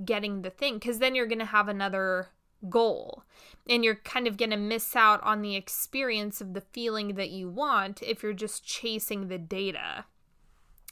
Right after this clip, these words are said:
This is why I don't set very many specific goals for myself.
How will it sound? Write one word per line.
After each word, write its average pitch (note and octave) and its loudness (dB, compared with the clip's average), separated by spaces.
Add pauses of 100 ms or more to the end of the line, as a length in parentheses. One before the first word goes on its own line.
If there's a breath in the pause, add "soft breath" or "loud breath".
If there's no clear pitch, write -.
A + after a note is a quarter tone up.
(100)
This B3+ 4
is C#4+ -2
why A#3 10
I B3+ 8
don't A#3+ 0
set A3 0
very A3 -2
many G#3 -6 (480 soft breath)
specific A3+ 0
goals G3+ 0
for G#3+ -2
myself. G#3 -2